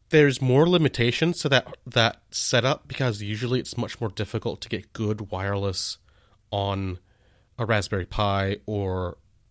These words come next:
a Linux box, a free B S D box. A pair of wireless rabbit ears behind your aluminum case and not gonna work very well. Um, so usually I don't suggest folks do wireless, uh, with a pfSense box directly, but the user interface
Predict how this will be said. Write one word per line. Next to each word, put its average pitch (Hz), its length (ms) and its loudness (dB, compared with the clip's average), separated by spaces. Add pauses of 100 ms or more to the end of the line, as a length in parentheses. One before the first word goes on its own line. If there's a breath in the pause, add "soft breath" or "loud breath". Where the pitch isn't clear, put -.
(140)
a 110 60 -4
Linux 110 340 -2
box, - 640 -4
a - 40 -12
free 113 160 -4
B 104 120 -2
S 98 120 -4
D 107 120 -4
box. - 480 -6 (720 loud breath)
A 117 80 -4
pair 131 240 4
of 117 160 0
wireless 113 400 2
rabbit 107 300 0
ears 104 340 -2
behind 113 580 -2
your 101 220 0
aluminum 107 440 -2
case 104 480 -4 (100)
and 113 140 -8
not 98 180 -6
gonna 101 140 -6
work 92 240 -6
very 85 280 -8
well. - 300 -18 (300 soft breath)
Um, 120 140 -8
so - 140 -6
usually 143 440 -2
I 113 140 -2
don't 123 300 -2
suggest 117 400 -4
folks - 240 -6
do 120 120 -4
wireless, 104 720 -2 (380)
uh, 107 160 -6
with 117 220 -4
a 110 60 -2
pfSense 117 560 -4
box - 260 -8
directly, 104 640 -4 (380 soft breath)
but 143 140 -2
the 131 100 -2
user 156 260 0
interface 156 600 0